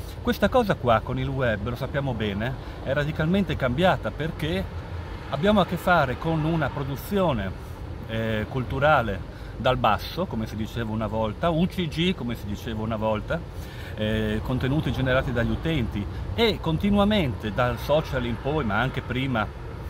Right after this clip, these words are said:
eh, mettiamo in scena noi stessi per come, eh, sentiamo, per come abitiamo il mondo, per come abitiamo la rete, per come abitiamo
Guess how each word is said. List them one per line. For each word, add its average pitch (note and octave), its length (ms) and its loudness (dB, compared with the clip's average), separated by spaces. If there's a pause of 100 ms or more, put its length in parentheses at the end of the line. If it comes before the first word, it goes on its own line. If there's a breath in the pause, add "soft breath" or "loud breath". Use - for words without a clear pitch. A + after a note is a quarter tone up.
(200 loud breath)
eh, G2 680 0 (260)
mettiamo E3 520 4
in C3+ 80 -2
scena F#3 340 0
noi D#3+ 240 0
stessi F3+ 520 -2
per E3+ 240 -2
come, G3 580 0 (240 loud breath)
eh, C3+ 560 0
sentiamo, F#3 680 2
per B2 140 -4
come E3 180 2
abitiamo C#3+ 400 0
il C#3 60 2
mondo, D3+ 360 4
per G#2+ 140 -4
come C#3+ 180 0
abitiamo B2 400 -2
la B2+ 80 2
rete, F3+ 320 0
per G2+ 180 -6
come B2 160 -2
abitiamo B2 580 0